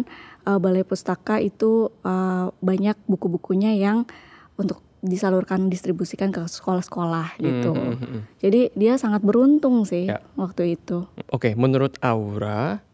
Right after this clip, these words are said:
Speaker 2: menurut pembacaan Aura terhadap karya-karya Saadah, apa yang akhirnya membedakan karya-karya Saadah gitu dengan katakanlah karya-karya lain yang, em, setematik atau sezaman gitu ya, dan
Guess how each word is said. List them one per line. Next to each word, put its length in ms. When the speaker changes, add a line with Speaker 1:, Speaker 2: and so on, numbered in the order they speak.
Speaker 2:
menurut 260
pembacaan 320
Aura 220
terhadap 260
karya-karya 640
Saadah, 600
apa 220
yang 100
akhirnya 320
membedakan 640
karya-karya 420
Saadah 640
gitu 240
dengan 560
katakanlah 460
karya-karya 440
lain 280
yang, 200
em, 260
setematik 640
atau 220
sezaman 640
gitu 180
ya, 160
dan 240